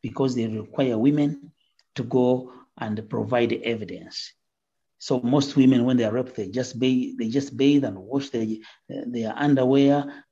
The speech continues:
which instead of taking it to police, and many of them wouldn't take it to police. And then there's this community thing of solving things by, in the community. So somebody rapes a girl, the next day,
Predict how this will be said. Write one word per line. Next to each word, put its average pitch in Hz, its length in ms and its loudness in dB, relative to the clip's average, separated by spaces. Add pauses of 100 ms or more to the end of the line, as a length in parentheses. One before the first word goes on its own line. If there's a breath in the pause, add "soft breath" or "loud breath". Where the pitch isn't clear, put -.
which 160 240 0
instead 139 240 2
of 123 100 2
taking 127 240 2
it 110 60 -6
to - 60 -14
police, 123 340 -4
and 135 120 0
many 220 140 4
of 143 100 2
them 147 140 4
wouldn't 135 320 2
take - 160 -6
it - 60 -20
to - 100 -20
police. 92 400 -14 (300 loud breath)
And 127 120 0
then 147 100 6
there's 127 140 2
this 139 160 -4
community 135 560 2
thing 131 500 0
of 120 300 -4 (960 loud breath)
solving 143 500 6
things 139 280 4
by, 117 240 0
in 131 140 2
the - 100 2
community. 120 720 -2
So 143 160 -2
somebody 135 380 0
rapes 127 320 -2
a 131 60 -2
girl, 123 440 -4 (280 loud breath)
the 117 60 -6
next 135 260 -2
day, 123 280 -2